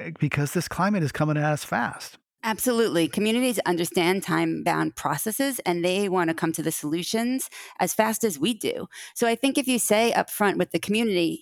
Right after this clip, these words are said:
Speaker 2: "Here's how many months we're gonna spend on it." For instance, Rebuild by Design had a three-month research phase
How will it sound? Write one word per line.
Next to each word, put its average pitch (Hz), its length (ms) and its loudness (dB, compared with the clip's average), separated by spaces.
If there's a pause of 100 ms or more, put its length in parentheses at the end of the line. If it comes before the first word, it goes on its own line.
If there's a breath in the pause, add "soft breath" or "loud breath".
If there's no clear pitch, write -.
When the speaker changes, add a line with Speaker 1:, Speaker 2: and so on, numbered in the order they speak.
Speaker 2:
"Here's 247 360 2
how 208 100 2
many 196 200 4
months 180 280 2
we're 165 80 2
gonna 160 160 0
spend 156 340 0
on 160 140 0
it." 202 180 0 (160)
For 220 160 -2
instance, 196 480 0
Rebuild 202 340 0
by 202 140 2
Design 170 580 0 (320 loud breath)
had 180 480 2
a 165 220 2
three-month 190 800 0
research 160 500 -2
phase 262 460 0